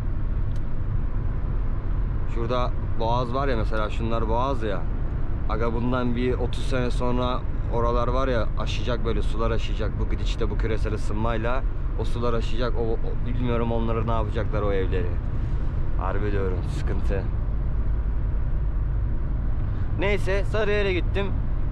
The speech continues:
Sarıyer'de, e, a-, evini taşıdığım bir tane abla vardı.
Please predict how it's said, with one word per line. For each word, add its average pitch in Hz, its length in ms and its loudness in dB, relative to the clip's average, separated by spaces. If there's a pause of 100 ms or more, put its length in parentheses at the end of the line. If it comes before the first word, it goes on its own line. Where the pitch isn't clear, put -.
(360)
Sarıyer'de, 165 680 0
e, - 100 0 (920)
a-, - 640 0
evini 160 260 0
taşıdığım 156 540 0 (600)
bir - 80 -2
tane 135 480 0 (840)
abla 139 340 0
vardı. 117 480 0